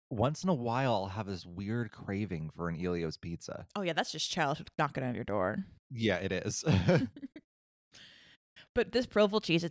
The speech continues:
Speaker 2: pretty much not used outside of Missouri. So they use it for their pizza, which, which is basically this, like, super thin cracker-like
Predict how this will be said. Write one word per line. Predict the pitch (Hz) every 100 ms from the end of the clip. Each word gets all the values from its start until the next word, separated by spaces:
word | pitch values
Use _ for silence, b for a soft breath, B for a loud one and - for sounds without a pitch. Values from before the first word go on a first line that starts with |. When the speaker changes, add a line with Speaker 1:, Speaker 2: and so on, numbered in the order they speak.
| -
Speaker 2:
pretty | -
much | 220 196 165
not | 156
used | 120 156 -
outside | 139 - 160 147
of | 143
Missouri. | 139 - 120 120 135 175 - - B
So | 180
they | 165
use | 160
it | -
for | 220
their | 339
pizza, | - - 147 165 240 _ _ _ _ _ _ b _ _
which, | 175 170
which | 170
is | 165
basically | 165 160 160
this, | 151 -
like, | 135 -
super | - 220
thin | 214 190
cracker-like | 196 202 160 170 170 -